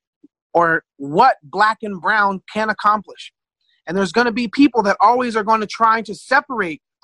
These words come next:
black and brown from doing things together. Right? So,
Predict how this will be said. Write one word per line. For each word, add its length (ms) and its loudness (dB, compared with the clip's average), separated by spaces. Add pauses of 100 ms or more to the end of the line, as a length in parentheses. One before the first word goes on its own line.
(120)
black 300 0
and 160 -10
brown 480 0
from 300 -4 (580)
doing 340 2
things 300 0
together. 400 0 (1300)
Right? 200 0
So, 300 0